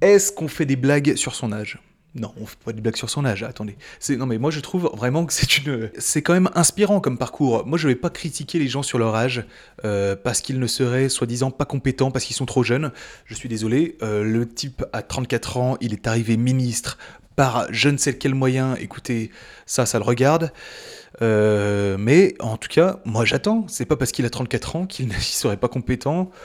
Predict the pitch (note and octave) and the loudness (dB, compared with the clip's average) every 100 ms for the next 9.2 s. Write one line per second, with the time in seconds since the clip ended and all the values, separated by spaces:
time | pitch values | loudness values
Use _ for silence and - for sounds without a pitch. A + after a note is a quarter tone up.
0 | - - _ G#2+ G#2 G#2 G#2+ B2 B2+ B2 | -20 -20 _ -2 0 0 0 -2 -2 -2
1 | - - B2+ B2 A#2 - - - C#3 B2 | -6 -6 -4 -2 -2 -4 -8 -4 -2 0
2 | B2 B2 B2+ C3 A#2+ A2+ A2 A#2 A2+ C3 | 2 4 6 4 0 -4 -4 -2 -2 0
3 | B2+ A#2+ - B2 G#2+ - - - - - | 0 -2 0 -2 -2 -10 -20 -20 -20 -20
4 | - - - - G#2 G#2+ - G#2+ G#2 G#2 | -20 -20 -18 -8 -6 -6 -4 -2 2 4
5 | A2+ A2+ - - A2+ - C3+ C#3 - G#2+ | 4 2 -2 -4 -6 -2 -2 -2 -4 -2
6 | G#2 G#2 G#2 G2+ G2 G2 D2 A2+ - - | 0 0 0 -2 -4 -8 -10 -8 -8 -10
7 | _ _ _ A#2 A2+ - C#3 - - G#2+ | _ _ _ -6 -6 -4 -8 -8 -14 -14
8 | - - F#3+ D3 A2 - A2+ G#2+ - G#2+ | -12 -4 -2 -2 -8 -10 -6 -6 -4 -4
9 | A2+ A2 | -6 -10